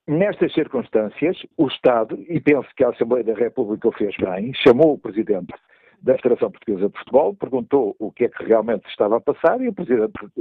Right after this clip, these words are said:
apresentou um conjunto de argumentos, um conjunto de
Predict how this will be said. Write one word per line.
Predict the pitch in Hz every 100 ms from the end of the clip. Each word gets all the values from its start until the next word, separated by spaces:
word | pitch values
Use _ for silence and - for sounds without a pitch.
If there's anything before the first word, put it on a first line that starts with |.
| - -
apresentou | 147 - 123 143 135 151 170 - - - -
um | 196
conjunto | 202 185 170 123 -
de |
argumentos, | 117 101 104 143 208 - -
um | 240 262
conjunto | - 180 151 135 214 180 135
de | 117